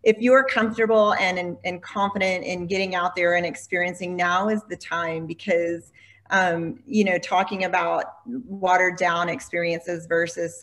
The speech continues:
um, enhanced experiences, I think you can really put a twist on that for your clients who are like, "Well, it's not gonna be that great of experience because of this."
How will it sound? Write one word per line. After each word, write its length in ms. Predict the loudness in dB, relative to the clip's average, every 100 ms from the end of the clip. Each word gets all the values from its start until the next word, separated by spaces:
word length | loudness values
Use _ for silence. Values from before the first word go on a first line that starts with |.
| -4
um, 280 | -2 0 -2
enhanced 560 | -4 -4 -4 -6 -6 -10
experiences, 760 | -10 -4 -2 -2 -4 -4 -4
I 160 | -2 -4
think 280 | -2 -4 -2
you 120 | -2
can 220 | 2 2
really 460 | 2 0 0 0 -2
put 240 | -4 -4
a 60 | -4
twist 360 | -2 -4 -4
on 160 | -6 -4
that 300 | -4 -4 -6 -4
for 100 | -2
your 160 | 0 -2
clients 440 | -2 -4 -4 -6
who 80 | -4
are 120 | -2
like, 160 | -2 -2
"Well, 140 | -2
it's 180 | -4 -2
not 180 | -4 -2
gonna 140 | -4
be 120 | -2
that 180 | -2 -2
great 180 | -2 -2
of 80 | -4
experience 580 | -10 -8 -6 -4 -8 -10
because 200 | -8 -4
of 80 |
this." 160 | -2